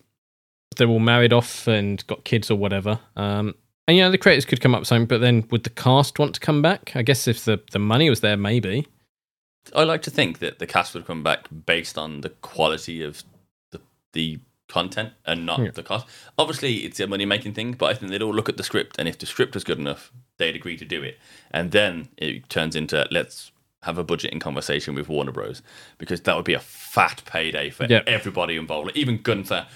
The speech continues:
Speaker 2: would be pulling in a <laughs>
Speaker 1: <laughs>
Speaker 2: hefty check on that day, because it's the problem with these kind of, like,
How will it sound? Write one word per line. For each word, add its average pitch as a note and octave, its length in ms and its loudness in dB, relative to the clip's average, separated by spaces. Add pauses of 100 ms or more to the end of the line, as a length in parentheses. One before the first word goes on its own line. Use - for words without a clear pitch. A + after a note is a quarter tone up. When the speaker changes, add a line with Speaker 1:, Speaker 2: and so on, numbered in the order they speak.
(160)
Speaker 2:
would G2+ 100 2
be G2 120 2
pulling - 380 6
in - 60 8
a E3 40 12
<laughs> D#3+ 360 8
Speaker 1:
<laughs> - 60 2
Speaker 2:
hefty C#3+ 320 2
check B2 260 2
on G#2+ 100 2
that G2+ 200 2
day, F#2 180 0
because G2+ 420 -6 (260)
it's - 120 -10
the D3+ 80 2
problem D#3+ 200 4
with D#3+ 60 -2
these D3 120 0
kind A#2+ 160 -2
of, G#2 80 -4
like, F2 240 -2